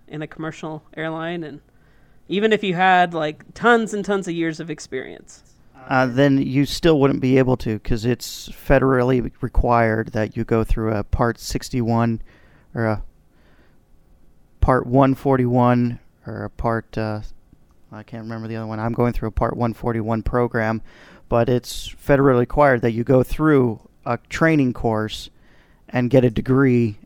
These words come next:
Speaker 2: that you are cleared to go through this. You could fly as much as you want with your family and your grandparents and go,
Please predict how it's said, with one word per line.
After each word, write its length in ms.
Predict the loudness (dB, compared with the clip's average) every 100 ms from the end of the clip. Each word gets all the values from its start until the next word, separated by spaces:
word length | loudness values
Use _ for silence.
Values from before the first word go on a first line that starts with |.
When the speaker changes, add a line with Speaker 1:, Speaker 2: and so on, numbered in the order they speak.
| _ -2
Speaker 2:
that 120 | -2
you 180 | 2 2
are 80 | 0
cleared 520 | 2 4 4 0 -4
to 40 | 2
go 140 | 2
through 240 | 2 0
this. 320 | 0 0 -2 -6
You 100 | -6
could 200 | -6 -10
fly 580 | -4 -2 0 0 -4 -8 _ _ -20 -20 _ -8
as 120 | 0
much 260 | 2 2
as 100 | 0
you 100 | 0
want 180 | 2 0
with 160 | -2 -4
your 120 | -8
family 460 | -2 0 2 2 0
and 100 | -2
your 80 |
grandparents 760 | 0 0 2 0 -2 -4 -6 -8
and 280 | -10 -10 -2
go, 440 | 2 4 2 -2